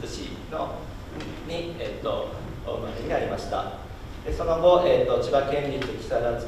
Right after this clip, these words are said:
高校を卒業されて、えっと、千九百七十四年四月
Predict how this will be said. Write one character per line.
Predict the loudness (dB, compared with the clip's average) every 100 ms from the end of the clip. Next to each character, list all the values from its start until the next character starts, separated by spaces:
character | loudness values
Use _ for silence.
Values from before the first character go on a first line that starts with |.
| 0
高 |
校 | 0
を | 0 -2 0 2 4 2
卒 | 0 -4 -4
業 | -6
さ | -6 -8
れ | -10 -4
て、 | 0 2 2 -2 -8 -12 -10
え | -8
っ | -8
と、 |
千 | -4 -4 -2
九 | -2 0
百 | 0
七 | -2 -2 0 0
十 | -2
四 | -4
年 | -4 -6
四 | -6 -4
月 | -2 -4